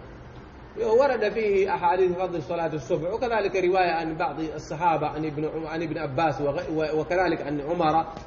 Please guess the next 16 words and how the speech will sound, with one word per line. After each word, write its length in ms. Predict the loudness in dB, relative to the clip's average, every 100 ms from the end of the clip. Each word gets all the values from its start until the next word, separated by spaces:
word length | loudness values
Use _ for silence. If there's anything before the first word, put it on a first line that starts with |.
| -8
wa 120 | -2 0
an 80 |
Abdullah 340 | 0 0 0 2
ibn 140 | 2
Umar. 440 | 0 2 0 -2 -8 -16 -18 -18 -10 -4
Ya 100 | 0
bari, 400 | 2 4 2 -2
men 240 | 0 2 2
sahata 540 | 4 4 4 2 2
wal 160 | 0 0
bayti, 440 | 2 2 2 -2 -6 -14 -18 -12
wala 200 | -4 -2
mu 140 | 0 -2
ko 360 | 0 2 0 -6 -12 -4
salatu 540 | 2 2 2 2 0 -2 -14 -18 -16 -4
al-asr, 540 | 0 2 2 0 -4